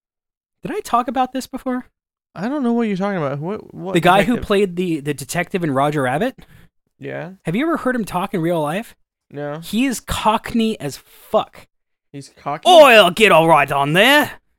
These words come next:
Speaker 1: Like, he's
Speaker 2: Oh, okay.
Speaker 1: that British. Like, he's super British. Like, fucking, i-, it's ridiculous. Like, and I always thought,
Speaker 2: Bob
Speaker 1: like, he
Speaker 2: Haskins. Or Hoskins.
Speaker 1: Hoskins.
Speaker 2: Hoskins.
Speaker 1: But what's the, what's the detective's
Speaker 2: Mister
Speaker 1: name?
Speaker 2: Smee.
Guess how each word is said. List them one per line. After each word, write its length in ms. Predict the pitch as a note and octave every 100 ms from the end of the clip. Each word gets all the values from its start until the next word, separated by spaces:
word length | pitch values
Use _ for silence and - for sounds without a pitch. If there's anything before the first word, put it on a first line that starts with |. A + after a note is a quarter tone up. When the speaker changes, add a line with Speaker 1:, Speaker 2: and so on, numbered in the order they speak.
| _ _ _ C#3
Speaker 1:
Like, 260 | F3 F3+
he's 180 | F#3 G3
Speaker 2:
Oh, 40 | D3
okay. 100 | C#3+
Speaker 1:
that 300 | D#3 E3 -
British. 460 | C3+ C#3+ D3+ A2
Like, 160 | - C#3+
he's 160 | F3+ D#3+
super 440 | - - F3 D3+
British. 460 | A#2 A#2 G#2+ - - _ _ _ _ _ _ _
Like, 280 | D#3 C#3+ C3 _ _ -
fucking, 540 | D#3+ E3 C#3 B2 A#2 _ _ -
i-, 100 | C3+
it's 200 | D#3+ D3
ridiculous. 540 | D#3+ C#3+ F#3 D3 B2+ -
Like, 160 | D#3 _ _ _ _ _ -
and 140 | E3+ -
I 160 | F3
always 300 | B3+ G#3+ F#3
thought, 120 | - G3+
Speaker 2:
Bob 120 | A3+
Speaker 1:
like, 60 | G#3+
he 40 |
Speaker 2:
Haskins. 560 | G#3+ G3+ D3+ A2+ - _ _ _ _ _ _ _ _ _
Or 100 | C3+
Hoskins. 340 | D3+ F#3 - F#3+
Speaker 1:
Hoskins. 320 | F3 - D#3+
Speaker 2:
Hoskins. 580 | D#3 F3 - B2 - _ _ _ -
Speaker 1:
But 200 | E3 C#3+
what's 300 | D#3+ F#3 -
the, 80 | F3+
what's 180 | F#3 -
the 80 |
detective's 500 | F3 E3 A#3+ A#3+ C3+ A2+
Speaker 2:
Mister 260 | A#3+ -
Speaker 1:
name? 40 | A#3
Speaker 2:
Smee. 640 | - A3 A3 F#3+ C#3